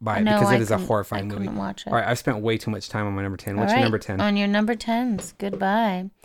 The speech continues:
Speaker 2: My number ten is way better than your number ten.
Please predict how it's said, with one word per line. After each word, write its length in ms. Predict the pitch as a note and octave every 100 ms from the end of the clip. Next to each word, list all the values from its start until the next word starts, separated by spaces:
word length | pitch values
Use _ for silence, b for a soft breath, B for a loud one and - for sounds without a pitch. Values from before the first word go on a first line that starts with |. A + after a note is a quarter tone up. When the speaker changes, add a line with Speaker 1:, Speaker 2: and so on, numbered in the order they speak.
| B B B
Speaker 2:
My 180 | G3 G#3
number 260 | D4+ A#3+ F#3+
ten 600 | - F3 E3 E3+ G#3+ C#4 _ _ _ _ _ _ _ _ _ _ _ _ _ _ _ -
is 160 | G3 F3
way 260 | E3+ E3+ F#3+
better 320 | D#3+ D3+ D3
than 180 | D#3+ E3
your 180 | E3
number 280 | G3+ E3 D3+
ten. 380 | D#3+ C#3+ - -